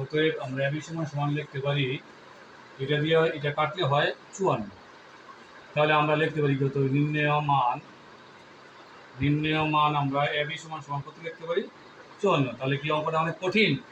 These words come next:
অবশ্যই নাই। অঙ্কটা যদি তুমি, আমার মনে হয় দুই একবার যদি করতে পারো, তাহলে অঙ্কটা অনেক ইজি, অনেক সহজ মেথড ভাবে করতে পারবা, অনেক সহজে তুমি শিখতে পারো। তাহলে আমি আশা করি অঙ্কটা দেখে, ভিডিওটা দেখার পরে দুই একবার করে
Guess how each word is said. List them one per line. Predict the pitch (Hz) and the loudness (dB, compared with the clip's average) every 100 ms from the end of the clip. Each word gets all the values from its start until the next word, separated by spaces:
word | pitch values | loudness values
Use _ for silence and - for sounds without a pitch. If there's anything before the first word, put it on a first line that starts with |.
| - - - - 139 | -20 -20 -20 -8 0
অবশ্যই | 165 - 143 123 | 0 2 0 0
নাই। | 117 | 0
অঙ্কটা | 135 151 156 | 0 0 2
যদি | 160 160 | 0 -2
তুমি, | 165 165 147 160 - - - - - 147 | 0 4 4 2 -6 -20 -20 -20 -4 2
আমার | 175 180 | 4 6
মনে | 196 190 | 6 6
হয় | 190 180 | 6 6
দুই | 202 202 | 6 6
একবার | 190 202 196 | 6 2 2
যদি | 190 190 208 | 2 6 6
করতে | 208 220 214 | 6 6 8
পারো, | 196 208 | 6 6
তাহলে | 185 170 170 | 6 6 6
অঙ্কটা | 165 170 160 | 4 4 4
অনেক | 185 190 165 156 | 6 4 4 2
ইজি, | 156 185 | 6 6
অনেক | 170 151 | 6 0
সহজ | 170 165 143 | 2 2 2
মেথড | 156 170 175 - - 160 | 0 2 2 -2 -14 2
ভাবে | 160 185 185 | 4 4 4
করতে | 185 202 | 2 4
পারবা, | 185 180 214 226 185 | 4 4 2 2 0
অনেক | 185 - | 0 0
সহজে | 175 170 165 | 2 2 2
তুমি | 170 156 185 | 0 0 -2
শিখতে | - 160 135 | 0 4 4
পারো। | - - - - - - - - | 2 -8 -20 -20 -20 -20 -20 0
তাহলে | 147 165 165 | 4 6 6
আমি | 165 165 | 6 4
আশা | 180 | 6
করি | 180 185 180 | 6 8 8
অঙ্কটা | 170 175 175 180 156 | 6 4 6 4 4
দেখে, | 165 160 156 | 2 4 2
ভিডিওটা | 160 165 160 | 4 4 4
দেখার | 156 156 | 4 4
পরে | 170 190 202 | 6 6 6
দুই | 170 165 | 6 4
একবার | 156 180 208 - - - - | 4 4 4 -2 -16 -20 0
করে | 160 | 4